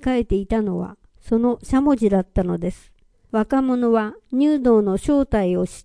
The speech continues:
て、自分の臆病さを思い知りましたが、妻も大きなしゃもじを頼んだことを悔いました。出典、大井町市別編民族。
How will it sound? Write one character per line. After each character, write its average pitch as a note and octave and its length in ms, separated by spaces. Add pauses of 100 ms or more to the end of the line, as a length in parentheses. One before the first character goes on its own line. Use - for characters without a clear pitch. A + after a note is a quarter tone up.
(140)
て、 - 240 (300)
自 G#3+ 160
分 C4+ 320
の B3+ 280
臆 C4 360
病 C4+ 180
さ A#3+ 200
を A3 200
思 A#3+ 260
い B3+ 60
知 - 160
り A#3+ 80
ま A#3 160
し - 120
た F3+ 120
が、 F3 200 (380)
妻 C4+ 340
も F#3+ 300 (340)
大 C#4 200
き A#3+ 160
な G3+ 140
し - 100
ゃ C#4 60
も C4 140
じ G3+ 120
を F#3 120
頼 B3 380
ん C4+ 80
だ G#3 100
こ G#3 140
と G3 220
を F3 100
悔 - 200
い A#3+ 100
ま A3 140
し - 160
た。 - 120 (2000)
出 A#3+ 220
典、 A#3 540 (360)
大 C#4+ 280
井 D#4+ 100
町 D4 280
市 F#3 320
別 G#3+ 380
編 B3 400
民 C4+ 300
族。 F#3 400